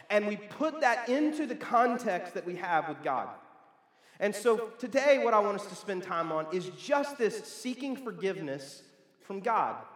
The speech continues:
But I think for us to understand forgiveness from God, we have to understand what it is we need forgiveness for. And so I want to spend a few minutes here just setting this up by talking about sin and what sin actually is.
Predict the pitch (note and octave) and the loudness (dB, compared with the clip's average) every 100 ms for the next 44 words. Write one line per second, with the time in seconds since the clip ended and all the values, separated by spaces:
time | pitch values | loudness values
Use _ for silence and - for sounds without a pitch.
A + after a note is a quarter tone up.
0 | - - _ _ - F3+ B3 C#4 C#4 B3+ | -20 -20 _ _ -6 -4 -2 -2 2 4
1 | B3 - G#3+ A3 G#3+ - G3 F3 D#3+ C#3 | 2 0 -2 -2 -4 -4 -4 -2 -6 -2
2 | A#3 D#4 C4 D#3 D#3 D3+ - - F3 D#3 | 0 0 0 -2 -4 -12 -18 -8 -6 0
3 | C3 A2+ B2 A#2+ - G#3 G#3+ A#3+ A3+ - | 0 0 -2 -6 -12 -6 -2 -2 0 -2
4 | A3 G#3 - G#3 F#3 G#3+ G#3 F#3 F#3 F3+ | -2 -4 -4 -4 -2 0 0 0 -2 -6
5 | F3+ E3 E3 D#3+ C#3+ - D4+ G#3+ D#3 A3 | -6 -8 -6 -6 -10 -8 -2 2 2 0
6 | - - - - F#3 F3+ G3 B3+ D#4 D#4 | -6 -16 -20 -6 -2 2 4 4 2 0
7 | C#4 A3 - A#3+ C#4 G#3+ E3+ - F3 F#3+ | 0 0 -2 -4 -2 0 -2 -4 -6 -8
8 | - A#3 A#3 G#3+ - G#3 A3+ F#3+ F#3+ A3+ | -4 -2 0 -2 -4 -4 -2 -4 -4 -6
9 | G#3+ A3+ G3 E3+ D#3+ D#3+ - - E3+ B2+ | -6 -6 -2 2 2 0 -8 -4 -2 -4
10 | B2+ C#3 D3+ F3 F#3+ G3+ A3 G3 C#3+ C3 | -6 -6 -4 -4 -4 -6 -2 0 0 -4
11 | D3+ - - - - F3+ F3 F3+ D#3+ D3+ | -8 -14 -20 -12 0 0 0 -4 -6 -6
12 | D3 G2 - - | -6 -8 -12 -18